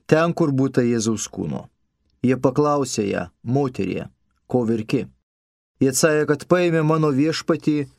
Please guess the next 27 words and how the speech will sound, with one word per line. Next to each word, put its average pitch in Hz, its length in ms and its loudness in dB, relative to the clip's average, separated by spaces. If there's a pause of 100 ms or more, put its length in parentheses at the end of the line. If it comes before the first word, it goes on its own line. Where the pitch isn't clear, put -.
(300)
ir 151 240 2
nežinau, 143 580 0 (140)
kur 143 160 2
jį 107 400 -2 (240)
padėjo.“ 110 500 -2 (1000)
Tai 113 160 -2
tarusi, 151 500 2
jie 151 80 2
atsisuko 160 460 0
ir 147 80 0
pamatė 147 480 0
stovintį 139 580 0 (140)
Jėzų, 92 300 -6 (580)
bet 135 240 2
nepažino, 147 800 -2 (160)
kad 123 180 -2
tai 127 140 0
Jėzus. - 560 -6 (680)
O 127 120 2
jis 165 220 0
jai 151 100 2
tarė: 104 460 -4 (500)
„Moterie, 127 560 -2 (480)
ko 123 160 0
verki, 131 440 -2 (360)
ko 147 160 0
ieškai?“ - 540 -6